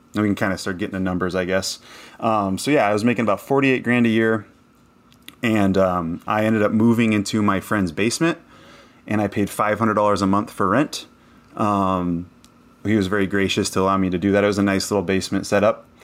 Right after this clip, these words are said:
And I was saving those first few months, I was saving about fifteen hundred to two thousand dollars of my three thousand dollar paycheck towards my loan. So I just started aggressively hammering. I had a used car. It was great.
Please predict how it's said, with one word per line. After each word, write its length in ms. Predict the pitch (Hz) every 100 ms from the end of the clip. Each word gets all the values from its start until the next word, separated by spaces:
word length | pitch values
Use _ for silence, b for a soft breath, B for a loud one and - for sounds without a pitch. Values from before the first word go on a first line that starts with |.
| B B B B -
And 160 | 120
I 60 | 131
was 120 | 120
saving 640 | - - 139 139 147 139 135
those 160 | 113
first 300 | - 131 120
few 140 | 135 117
months, 420 | 123 147 - -
I 100 | 117
was 140 | 117
saving 340 | - 127 127 117
about 540 | 101 107 104 104 -
fifteen 440 | - 139 - 147
hundred 260 | 120 127 123
to 80 | 107
two 240 | - 120
thousand 320 | 117 113 104
dollars 320 | 101 104 104 98
of 80 |
my 300 | 92 92 90
three 280 | 87 - 120
thousand 300 | 110 110 101
dollar 180 | 101 95
paycheck 520 | 107 104 104 98 - _ b b b -
towards 340 | 117 110 101
my 160 | 101 90
loan. 360 | 90 85 80
So 160 | - 104
I 40 |
just 140 | 101 -
started 240 | 110 98
aggressively 640 | 92 98 95 98 95 87 - B B B
hammering. 200 | - 117
I 80 | 107
had 20 |
a 40 | 104
used 280 | 110 110 -
car. 320 | 107 104 101
It 60 |
was 120 | 92 90
great. 380 | 107 104 101